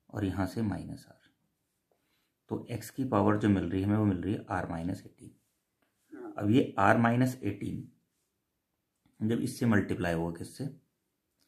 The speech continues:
वन प्लस x प्लस टू एक्स क्यूब से। मान लो मैं x की पावर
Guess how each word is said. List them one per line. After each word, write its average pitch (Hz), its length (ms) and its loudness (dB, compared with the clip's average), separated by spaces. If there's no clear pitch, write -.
वन 98 280 0
प्लस 110 300 -4
x 101 200 -8
प्लस 110 400 -8
टू 98 160 0
एक्स 92 200 -4
क्यूब - 320 -10
से। - 220 -20
मान 92 220 -4
लो 95 120 2
मैं 123 220 0
x 95 180 -6
की 104 140 -2
पावर 101 360 0